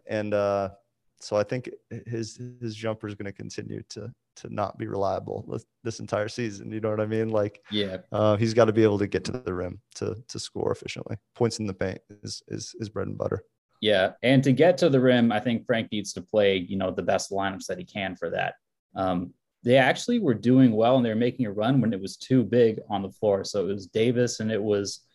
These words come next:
Speaker 2: Dwight
Speaker 1: Dwight
Speaker 2: Howard.
Speaker 1: Howard.
Speaker 2: We gotta shout out Dwight. Look at this, plus twenty-seven, thirteen rebounds, two blocks, and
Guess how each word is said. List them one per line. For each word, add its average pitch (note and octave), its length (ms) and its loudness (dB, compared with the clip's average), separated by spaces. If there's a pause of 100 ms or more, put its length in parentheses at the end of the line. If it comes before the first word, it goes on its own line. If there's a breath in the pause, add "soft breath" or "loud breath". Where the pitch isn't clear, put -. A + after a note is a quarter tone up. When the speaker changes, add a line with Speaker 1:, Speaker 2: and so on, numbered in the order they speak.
(320)
Speaker 2:
Dwight A2+ 240 4
Speaker 1:
Dwight G#2+ 220 8
Speaker 2:
Howard. A2 60 4 (380)
Speaker 1:
Howard. - 20 -14 (240)
Speaker 2:
We A#2+ 100 2
gotta D3 180 8
shout C#3+ 260 6
out A2+ 200 4
Dwight. G#2+ 340 2
Look A#2+ 160 0
at A2 40 -14
this, F#2 140 -6
plus - 380 0
twenty-seven, A#2 840 2 (600)
thirteen C#3 400 6
rebounds, G#2 580 0
two D#3 260 2
blocks, G#2+ 600 2 (480)
and G2 500 0